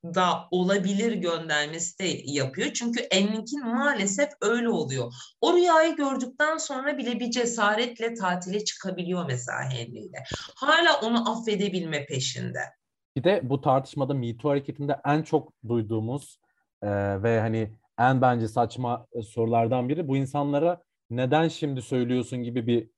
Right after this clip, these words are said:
Speaker 2: hani "Niye
Speaker 1: Ay,
Speaker 2: bekledin?"
Speaker 1: evet.
Speaker 2: oluyor. Filmin en sevdiğim yeri açık ara bu. Filmde sürekli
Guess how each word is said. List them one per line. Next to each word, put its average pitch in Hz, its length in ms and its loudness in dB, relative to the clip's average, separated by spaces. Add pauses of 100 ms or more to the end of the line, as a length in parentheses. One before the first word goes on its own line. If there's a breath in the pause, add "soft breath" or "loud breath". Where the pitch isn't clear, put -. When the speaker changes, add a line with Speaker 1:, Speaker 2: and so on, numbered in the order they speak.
(120)
Speaker 2:
hani 117 140 0
"Niye 151 120 2
Speaker 1:
Ay, 147 240 4
Speaker 2:
bekledin?" 127 360 2
Speaker 1:
evet. 117 60 -2
Speaker 2:
oluyor. 135 340 2 (380)
Filmin 156 500 0
en 160 200 2
sevdiğim 123 720 -2
yeri 123 360 4
açık 117 300 -4
ara 113 220 2
bu. 196 220 -2 (260 soft breath)
Filmde 160 280 2
sürekli 160 560 0